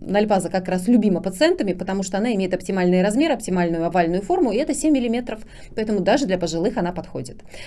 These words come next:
Ну и то, что пациенты с нами не обсуждают, э, это, э, их интимная жизнь, э, но она их волнует,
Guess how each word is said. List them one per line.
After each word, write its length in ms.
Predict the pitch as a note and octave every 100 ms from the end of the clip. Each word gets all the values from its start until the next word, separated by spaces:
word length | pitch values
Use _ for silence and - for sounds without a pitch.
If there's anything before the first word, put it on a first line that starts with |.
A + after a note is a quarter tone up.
| -
Ну 120 | D4+
и 60 | D4
то, 140 | -
что 140 | A3+ G#3
пациенты 360 | F#3+ - F3+ F3+
с 80 |
нами 220 | G3 F3 E3+
не 100 | F3
обсуждают, 640 | - A#3 A3+ F#4+ D#4+ - - - -
э, 60 | F3+
это, 960 | E3 - B3 B3 G#3+ F#3 C3+ F3+ F3
э, 20 | -
их 300 | A3 - F3 -
интимная 420 | A#3 A#3 G#3 F3
жизнь, 240 | F3+ C#4 A#4 A4 - - -
э, 300 | F#3+ G3 F3
но 140 | G3+
она 140 | G#3+ F#3
их 120 | F3+
волнует, 480 | F3+ F3 G#3+ D4+